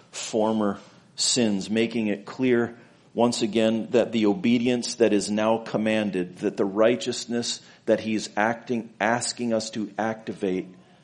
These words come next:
is not an earning obedience, but an evidencing or a confirming obedience.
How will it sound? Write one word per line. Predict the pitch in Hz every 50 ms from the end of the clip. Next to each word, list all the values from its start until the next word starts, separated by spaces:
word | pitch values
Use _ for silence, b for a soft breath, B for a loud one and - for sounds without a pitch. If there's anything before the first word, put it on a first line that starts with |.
| b b b _ _ _ _ _ _ _ _
is | - 120 113 - 117
not | 117 117 123 120
an | 113 107 104 - -
earning | 147 135 131 131 120 113 104
obedience, | 95 104 95 - 110 107 101 101 101 95 95 95 - - - b b b b b b -
but | 117 107
an | 107 101 95 -
evidencing | 123 120 120 113 120 117 107 95 90 - - 107 95 92 98
or | 107 113 113 104
a | 98 92
confirming | 92 - - - 127 117 107 101 - - 98 95 90 87 85 82 80 - -
obedience. | 85 80 87 82 78 - 78 78 71 - - - - -